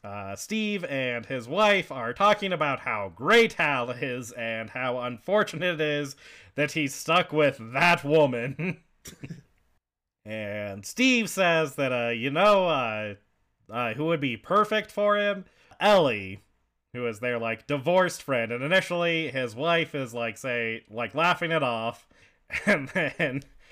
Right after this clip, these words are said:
uh, Hal does a Jack Nicholson impression. <laughs> It's so good it convinces her to go along with this, uh, plan to set Hal up with their friend Ellie.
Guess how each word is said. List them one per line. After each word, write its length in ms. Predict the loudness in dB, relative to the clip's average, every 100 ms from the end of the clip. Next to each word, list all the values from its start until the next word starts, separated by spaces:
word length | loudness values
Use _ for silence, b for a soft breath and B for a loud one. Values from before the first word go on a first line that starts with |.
| b b -8
uh, 280 | -4 -2 2
Hal 340 | 4 6 4
does 360 | 4 6 4 4
a 160 | 0
Jack 320 | 4 6 6 4
Nicholson 580 | 4 4 2 2 0
impression. 840 | 0 -2 -2 -2 -2 -2 -2 -4 -10
<laughs> 640 | _ _ _ _ _ -4 0
It's 200 | 0 4
so 220 | 6 6
good 240 | 6 4 4
it 160 | 2
convinces 500 | -2 0 0 0 -4 -4
her 160 | -4
to 120 | -4 -4
go 260 | -2 -2
along 340 | -2 -4 -8 -12
with 180 | -14 -16 b b -4
this, 260 | -2 0
uh, 160 | 0 -2
plan 460 | 2 4 6 4
to 160 | 2 2
set 260 | 2 2 2
Hal 260 | 0 -2
up 200 | -4 -4
with 160 | -6 -4
their 160 | -6
friend 320 | -4 -6 -6 -6
Ellie. 400 | -10 -6 -8